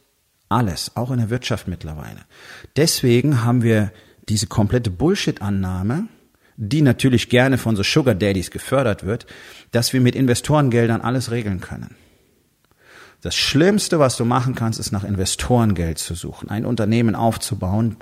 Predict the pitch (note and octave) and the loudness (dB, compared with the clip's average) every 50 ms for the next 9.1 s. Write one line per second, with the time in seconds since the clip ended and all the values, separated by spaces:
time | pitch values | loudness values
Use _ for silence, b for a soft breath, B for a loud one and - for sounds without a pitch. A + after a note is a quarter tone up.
0 | - - F2+ F2 F2+ F2+ G2+ G2 - - - b b b b b b b - - | -10 -6 -2 0 2 2 0 0 -2 -8 -14 b b b b b b b -4 -2
1 | - - F3 E3+ C3+ G2+ D#2+ - - b b b b b b b - - B2 A#2+ | 0 2 4 4 4 2 2 -2 -8 b b b b b b b -6 0 2 2
2 | B2+ C#3 - - - - B2 A#2+ A#2+ A2 A2+ A2 A#2+ A#2+ - - A#2 A2 G#2+ G2 | 2 4 2 -2 -2 0 -2 0 0 2 2 2 0 -2 -2 -2 -2 -2 0 2
3 | G#2 A#2+ B2+ B2+ A#2+ A2+ A2 G#2 G2 G2 G#2+ B2 D3+ B B B B B B _ | 4 4 4 4 4 4 2 2 2 2 0 0 -2 B B B B B B _
4 | B2 C3+ D3 D#3+ F3 E3+ - - - - _ _ - A#2 A#2 A#2+ A#2 A#2+ G#2 G#2 | 2 2 4 2 0 -2 -6 -10 -12 -16 _ _ 0 0 0 2 2 0 0 2
5 | F#2+ A#2 C3 D3 - - - A#2 G#2 F2+ A#2 B2+ - - - A2 G#2 G2 G#2+ A2+ | 2 2 2 2 -2 -4 -2 0 2 2 2 2 0 -2 -2 0 0 2 2 0
6 | A#2+ - - B2+ A#2 A2 A#2 G#2 G#2 F#2 G2 G2+ G#2 G2 F2 - G#2 - - - | 0 0 0 0 0 0 0 -2 0 0 2 2 2 0 -2 -4 -4 -4 -4 -4
7 | - - - A#2+ C3 C#3 B2+ A2+ A2+ G#2+ - C#2 A2 G2+ G#2+ G2 F#2+ G#2+ A2+ - | -2 -2 -2 0 0 2 2 2 2 0 0 -2 -2 0 0 0 0 0 0 -2
8 | - A2+ G2 F#2+ E2+ - - - E2+ E2+ E2+ F#2 - - C#3+ D3 C3+ C#3+ D#3+ - | -2 -2 -2 -2 -2 -4 -6 -6 -6 -6 -6 -2 0 2 4 4 4 2 0 -2
9 | - B | -6 B